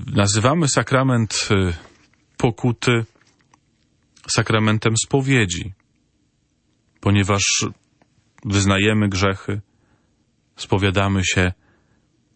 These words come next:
przed kapłanem. To jest ten istotny element sakramentu. Mamy pięć warunków dobrej spowiedzi, o tym też będzie jeszcze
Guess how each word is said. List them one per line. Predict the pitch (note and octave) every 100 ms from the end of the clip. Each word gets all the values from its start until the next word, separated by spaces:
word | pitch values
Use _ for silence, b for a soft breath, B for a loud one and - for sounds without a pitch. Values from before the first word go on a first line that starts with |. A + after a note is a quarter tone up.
| _ _ _ _ - _
przed | - F#2 -
kapłanem. | G2+ - A2 A2 G2+ F#2 F2+
To | G2+
jest | G2 G2 - - -
ten | G2+ F#2+
istotny | - - - A2 - G#2+ F#2+ - _ _ _ -
element | G#2 A2+ A2+ F2 F2 -
sakramentu. | D#2+ F#2+ F2+ F2 E2 - - - B B B B B B -
Mamy | G2 G2 F#2+
pięć | A2+ G#2+ G2
warunków | G2 G2+ G2 F#2
dobrej | F#2+ G2
spowiedzi, | - G2+ G2 G#2
o | G2+
tym | G#2
też | F#2 G#2
będzie | G2 G2 F#2+
jeszcze | F#2 - F#2+